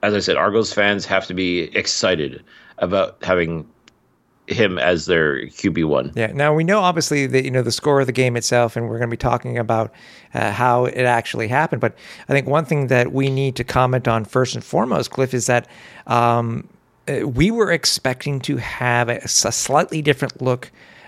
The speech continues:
Speaker 2: uh, in the, uh, defensive backfield. But due to, uh, something that happened during warm-ups for Seontae Evans, who had just been activated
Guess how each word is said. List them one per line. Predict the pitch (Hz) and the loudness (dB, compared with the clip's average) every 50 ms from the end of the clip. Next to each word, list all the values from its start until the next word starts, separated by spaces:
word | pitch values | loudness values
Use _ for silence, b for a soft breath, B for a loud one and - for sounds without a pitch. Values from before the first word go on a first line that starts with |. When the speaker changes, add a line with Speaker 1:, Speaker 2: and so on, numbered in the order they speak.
| B B | B B
Speaker 2:
uh, | - 113 110 110 110 113 - - | 0 2 2 4 2 2 0 0
in | 123 120 | -2 -2
the, | 117 120 117 117 113 113 113 110 | 0 0 0 0 0 0 2 2
uh, | 110 110 107 110 101 113 | 2 2 2 0 -2 -6
defensive | 110 - - 123 113 - 107 98 98 | -8 -6 -4 -4 -4 -4 -8 -4 -2
backfield. | 120 127 185 208 - - - 98 95 92 - - b b b b b b b b | 0 0 0 -2 -2 -6 -4 -4 -4 -6 -10 -14 b b b b b b b b
But | - 117 110 104 - - 202 240 - - - - - - - _ _ _ _ b b b b b b b b b b _ - 110 | -10 -8 -8 -2 2 2 2 4 2 0 -4 -4 -8 -10 -10 _ _ _ _ b b b b b b b b b b _ -12 -6
due | 104 135 151 208 254 | 0 2 2 2 2
to, | 254 - - 226 214 196 190 185 175 170 165 156 143 - - | 0 0 0 2 2 4 4 4 2 2 2 0 -2 -2 -4
uh, | 120 - | -6 -2
something | - - - - - 156 160 - 202 185 | 0 0 0 2 2 0 0 0 -4 -4
that | 170 147 | -2 -2
happened | 131 139 147 143 - 127 113 110 101 | 0 -2 0 0 -2 -4 -4 -4 -2
during | 127 135 160 185 196 190 160 127 | 0 0 0 2 0 0 0 0
warm-ups | 123 139 180 208 202 160 131 135 - - | 2 0 2 0 0 -2 -2 -4 -6 -8
for | - 120 | -6 -4
Seontae | - - - 127 123 123 123 117 - 104 | -4 0 2 2 2 2 2 0 0 0
Evans, | 104 123 180 220 180 139 117 117 123 123 - - b b b b b b b b b b _ _ _ _ | 2 2 2 2 0 0 -4 -4 -4 -6 -8 -8 b b b b b b b b b b _ _ _ _
who | - - 170 208 | -2 0 2 2
had | 196 139 104 - | 2 0 -4 -8
just | - 160 196 185 - - | -2 -2 -2 -2 0 -4
been | 147 135 | -2 0
activated | 156 202 240 - _ 165 135 123 120 107 101 110 127 139 147 | 0 0 0 -2 _ -6 -2 0 0 0 0 -4 -6 -6 -8